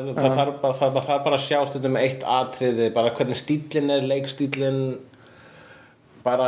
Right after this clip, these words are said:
Speaker 1: að heyra eina setningu úr þáttum til að vita, "Mm, þetta hljómar eins og að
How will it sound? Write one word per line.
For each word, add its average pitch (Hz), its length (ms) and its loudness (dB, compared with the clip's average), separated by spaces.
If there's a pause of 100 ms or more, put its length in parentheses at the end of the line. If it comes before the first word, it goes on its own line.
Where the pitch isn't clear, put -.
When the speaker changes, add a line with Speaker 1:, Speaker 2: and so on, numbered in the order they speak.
Speaker 1:
að - 80 0
heyra 135 260 2
eina 135 160 0
setningu 139 600 -2
úr 117 100 -2
þáttum 123 340 -2
til 117 140 -4
að 113 140 2
vita, 110 160 0
"Mm, 135 340 -6
þetta 160 320 -6
hljómar 110 400 -2 (240)
eins 104 260 -4
og 90 300 2
að 90 240 2